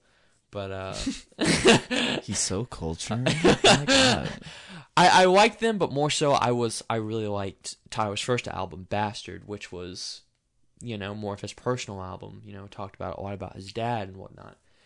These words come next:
Speaker 1: And I feel like Flower Boy was finally him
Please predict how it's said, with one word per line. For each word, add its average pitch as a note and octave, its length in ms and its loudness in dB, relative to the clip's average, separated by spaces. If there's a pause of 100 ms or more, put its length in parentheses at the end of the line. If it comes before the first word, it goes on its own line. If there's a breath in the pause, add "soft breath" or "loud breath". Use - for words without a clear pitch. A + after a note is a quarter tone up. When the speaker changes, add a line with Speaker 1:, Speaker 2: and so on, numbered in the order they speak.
(120)
Speaker 1:
And A#2+ 120 -6
I - 20 -4
feel B2+ 140 -2
like A2 100 -4
Flower C3+ 400 4
Boy G#2 220 -4
was G2 140 -8
finally G#2 440 -4
him G2 520 -10